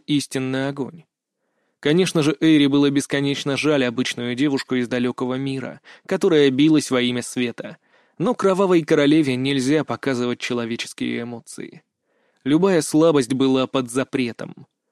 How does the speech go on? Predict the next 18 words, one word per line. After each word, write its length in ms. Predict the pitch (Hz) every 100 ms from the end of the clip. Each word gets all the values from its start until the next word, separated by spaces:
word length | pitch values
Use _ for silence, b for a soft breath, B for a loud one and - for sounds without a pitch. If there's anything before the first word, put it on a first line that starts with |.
| _ _ _
Профессионал 680 | - 127 127 - 143 147 185
высшего 500 | 156 180 - - 160 -
уровня. 580 | 185 160 123 120 - - _ _ _ -
Именно 500 | 196 196 190 190 180
так 220 | - 185 151
её 280 | 139 135
именовали 520 | 131 135 135 131 151 139
в 80 | 131
гильдии 420 | 143 135 131 127
охотников. 720 | 135 135 120 - - - - _ _ _ _ _
Серьёзная, 800 | - - 131 120 139 135 135 127
холодная 800 | 127 - 131 127 147 143 143 143
и 160 | 139 160
несгибаемая 840 | 156 147 156 151 147 113 113 117
девушка 540 | 120 151 151 - 151 - B B
с 100 | -
металлическим 680 | 220 165 131 123 120 - 123
характером. 720 | 127 123 110 - - -